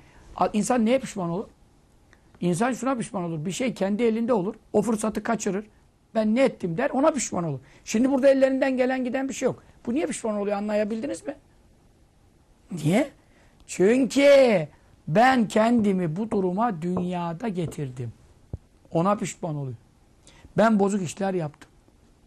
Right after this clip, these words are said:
Gizli gizli günahlar yaptım. Allah'a gizli şirk koştum. Riya yaptım falan falan.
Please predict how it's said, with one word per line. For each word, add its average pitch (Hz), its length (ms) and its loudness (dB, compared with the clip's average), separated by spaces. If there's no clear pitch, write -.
Gizli 175 340 -2
gizli 190 220 -4
günahlar 185 420 -2
yaptım. 165 340 -8
Allah'a 190 520 -2
gizli 170 340 -6
şirk 202 220 -8
koştum. 165 360 -8
Riya 175 280 -2
yaptım 175 360 -6
falan 165 280 -6
falan. 156 240 -10